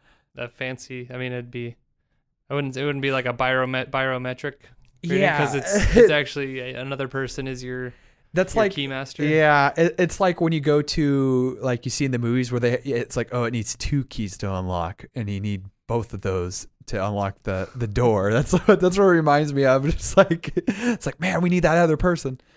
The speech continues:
Speaker 1: Yeah.
Speaker 2: <sighs> I don't even know what to call that, but I like that idea.
Speaker 1: It's like, yeah.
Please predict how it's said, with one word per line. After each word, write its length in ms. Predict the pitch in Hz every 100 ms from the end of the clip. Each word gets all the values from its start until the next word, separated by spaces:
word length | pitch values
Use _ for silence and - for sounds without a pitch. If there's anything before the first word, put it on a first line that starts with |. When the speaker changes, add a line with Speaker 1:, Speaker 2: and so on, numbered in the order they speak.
| _ - -
Speaker 1:
Yeah. 60 | - 139 -
Speaker 2:
<sighs> 340 | - - -
I 20 |
don't 100 | 156
even 120 | 143 107
know 60 |
what 100 | 135
to 60 | -
call 260 | - 131 156
that, 200 | 82 - _
but 100 | -
I 60 | 95
like 240 | 110 127
that 140 | 73 80
idea. 440 | 90 92 85 - _ _ _ _ _ _ _
Speaker 1:
It's 60 | -
like, 160 | 127 -
yeah. 140 | 139